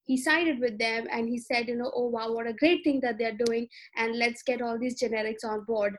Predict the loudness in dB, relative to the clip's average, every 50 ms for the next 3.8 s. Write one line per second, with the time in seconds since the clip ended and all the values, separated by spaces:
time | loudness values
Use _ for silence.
0 | _ _ _ -20 -20 -20 _ -2 0 0 0 0 -4 -10 -12 -2 4 6 6 6
1 | 6 4 2 0 0 -2 -2 0 0 2 2 2 2 0 0 0 2 2 0 0
2 | 2 0 -2 -2 0 0 2 2 2 0 -2 -6 -8 -6 -4 -2 -2 -2 -2 -2
3 | -4 -4 0 6 6 8 8 6 2 -2 -2 0 0 0 -2